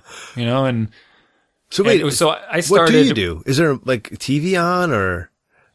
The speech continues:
Speaker 1: No, no
Speaker 2: someone
Speaker 1: T V,
Speaker 2: yelling
Speaker 1: but
Speaker 2: at
Speaker 1: I,
Speaker 2: you or anything? For
Speaker 1: yeah,
Speaker 2: that?
Speaker 1: there's an instructor, and <laughs> I'll tell you the hilarious part in a moment about the instructor. Uh, and she's doing, you know, "Okay, we're climbing a hill, everybody stand up and get in these different
Speaker 2: Oh,
Speaker 1: positions."
Speaker 2: okay.
Speaker 1: And she had numbers for the positions and whatnot. And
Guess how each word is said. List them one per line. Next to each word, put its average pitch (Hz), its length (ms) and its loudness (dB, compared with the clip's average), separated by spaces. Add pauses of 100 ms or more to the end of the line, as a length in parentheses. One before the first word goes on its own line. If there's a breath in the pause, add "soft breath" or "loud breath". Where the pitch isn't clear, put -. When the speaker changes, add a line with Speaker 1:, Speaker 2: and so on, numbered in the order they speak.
(100)
Speaker 1:
No, 160 180 2
no 147 60 4
Speaker 2:
someone 139 280 2
Speaker 1:
T 107 60 2
V, 110 60 2
Speaker 2:
yelling 123 220 2
Speaker 1:
but 143 80 4
Speaker 2:
at 156 100 4
Speaker 1:
I, - 20 2
Speaker 2:
you 170 100 2
or 156 100 2
anything? 180 420 -4 (180)
For - 80 -20
Speaker 1:
yeah, 180 160 0
Speaker 2:
that? - 20 0
Speaker 1:
there's 175 180 2
an 220 60 2
instructor, 226 720 0
and 156 520 -4 (240 loud breath)
<laughs> - 200 -20
I'll 127 100 -8
tell 139 140 0
you 131 60 0
the 117 80 0
hilarious 110 380 -2
part 104 160 -10
in 90 60 -16
a - 20 -16
moment 92 260 -14
about 98 160 -12
the 98 80 -12
instructor. - 380 -14 (640 loud breath)
Uh, 98 420 -4 (420)
and 147 240 -4
she's 170 240 -4
doing, 156 420 2
you 147 80 -2
know, 131 140 0
"Okay, 151 180 0
we're 151 140 -2
climbing 208 320 0
a 170 40 2
hill, 175 200 4
everybody 156 260 -2
stand 151 380 -4
up 123 260 -2
and 104 180 -12
get 127 120 -4
in 139 100 -2
these 123 200 -4
different 120 280 -4
Speaker 2:
Oh, 107 60 -6
Speaker 1:
positions." 101 400 -4
Speaker 2:
okay. - 60 -8
Speaker 1:
And 104 100 -8
she 127 140 -4
had 104 120 -6
numbers 107 380 -4
for - 120 -10
the 98 100 -14
positions 95 400 -12
and 98 100 -14
whatnot. 98 340 -16
And 110 80 -6